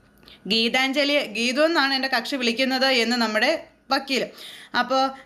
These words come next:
രമേശൻ വക്കീലിന് ഇഷ്ടംപോലെ റോളുള്ളതല്ലേ, ഞാനേ ഇവരോടൊന്ന് ചോദിച്ചോട്ടെ എന്ന് നമ്മുടെ ജഡ്ജി വക്കീലിനെ കളിയാക്കി ചോദിച്ചു. വക്കീൽ അവിടെ അങ്ങനെ ഇരുന്നു. അപ്പോൾ, "യെസ്, യുവർ ഓണർ"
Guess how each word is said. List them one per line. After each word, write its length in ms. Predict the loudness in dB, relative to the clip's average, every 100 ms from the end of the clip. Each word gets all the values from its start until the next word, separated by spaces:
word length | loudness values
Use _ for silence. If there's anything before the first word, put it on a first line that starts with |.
| -2
രമേശൻ 380 | 0 2 0 0
വക്കീലിന് 480 | 0 0 0 2 0
ഇഷ്ടംപോലെ 600 | 0 -2 -2 0 2 4
റോളുള്ളതല്ലേ, 800 | 4 4 4 4 2 0 -2 -6 -18 -4
ഞാനേ 400 | 0 0 0 -4
ഇവരോടൊന്ന് 560 | -6 -2 2 2 0
ചോദിച്ചോട്ടെ 580 | 0 0 0 2 2 2
എന്ന് 140 | -2 -2
നമ്മുടെ 240 | 0 0
ജഡ്ജി 420 | 2 0 0 -2
വക്കീലിനെ 460 | 0 -2 -2 0 0
കളിയാക്കി 440 | 0 0 0 -2
ചോദിച്ചു. 380 | 0 0 0 -6 -8
വക്കീൽ 440 | -2 -2 -2 0
അവിടെ 160 | 0 0
അങ്ങനെ 220 | 0 0
ഇരുന്നു. 220 | 0 -2 -8 -14 -20 -14 -4
അപ്പോൾ, 200 | 2 2
"യെസ്, 220 | 2 2
യുവർ 200 | 2 2
ഓണർ" 240 | 4 2